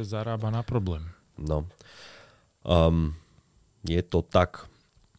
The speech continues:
Speaker 2: Musia sa pripustiť tie E T F ka. No, paď, a hlavne prešiel veľmi krátky čas, čo si povedal správne. Ešte tu nemáme čo hodnotiť, lebo ešte ten efekt sa môže prejaviť, samozrejme.
Speaker 1: Môže.
Speaker 2: A v každom prípade
Speaker 1: Sto tisíc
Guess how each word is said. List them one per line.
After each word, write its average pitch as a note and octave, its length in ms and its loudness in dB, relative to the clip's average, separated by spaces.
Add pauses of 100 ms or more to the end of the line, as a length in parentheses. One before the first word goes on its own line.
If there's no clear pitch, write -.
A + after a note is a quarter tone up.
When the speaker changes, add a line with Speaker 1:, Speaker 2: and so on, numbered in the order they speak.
(840)
Speaker 2:
Musia B2 240 4
sa - 80 0
pripustiť G2 480 -2
tie D#2 160 -2
E - 0 -
T D#2 160 -4
F - 80 -8
ka. F#2 80 -2
No, A2 160 2
paď, - 320 -4 (400)
a F#2 80 -4
hlavne G#2+ 240 2
prešiel F#2+ 400 0 (320)
veľmi G#2 240 2
krátky E2+ 320 0
čas, D#2+ 240 -4
čo - 160 -10
si - 80 -12
povedal C#2+ 400 -4 (400)
správne. D#2+ 560 -4
Ešte - 240 -8
tu - 80 -12
nemáme D#2 320 -4
čo F2 80 -2
hodnotiť, D#2+ 480 -4
lebo C#2+ 480 -6
ešte - 240 -10
ten C#2+ 400 -12
efekt - 320 -8
sa D2+ 80 -4
môže D#2 240 0
prejaviť, C#2+ 400 -4
samozrejme. D#2+ 640 -2
Speaker 1:
Môže. F2 260 -6 (380)
Speaker 2:
A D2 240 -2
v - 80 -14
každom F2 320 2
prípade F2 400 2
Speaker 1:
Sto F2 80 4
tisíc F2 280 0